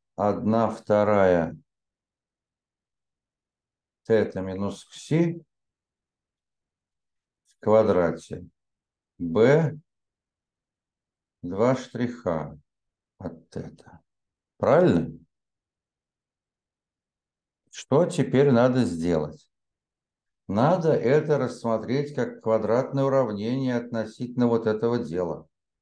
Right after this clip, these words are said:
Формула всё равно верна. Комплексное, вещественное. Значит, получается, что это квадратное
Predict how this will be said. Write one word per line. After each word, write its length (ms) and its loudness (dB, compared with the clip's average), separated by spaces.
Формула 560 2
всё 200 -4
равно 320 4
верна. 500 -2
Комплексное, 720 -2
вещественное. 760 -4
Значит, 320 -8
получается, 560 0
что 380 -6
это 480 -4
квадратное 1000 2